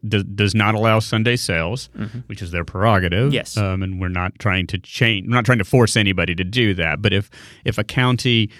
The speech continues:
Speaker 1: decided that they did want to, uh, ex-, allow sales of alcohol on a s-, on Sundays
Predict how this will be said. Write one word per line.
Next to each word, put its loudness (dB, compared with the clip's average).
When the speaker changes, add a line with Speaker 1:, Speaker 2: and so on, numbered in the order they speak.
Speaker 1:
decided 2
that 0
they 2
did 2
want 2
to, -2
uh, 2
ex-, -6
allow 0
sales 0
of -4
alcohol -4
on -6
a -2
s-, -6
on -4
Sundays -4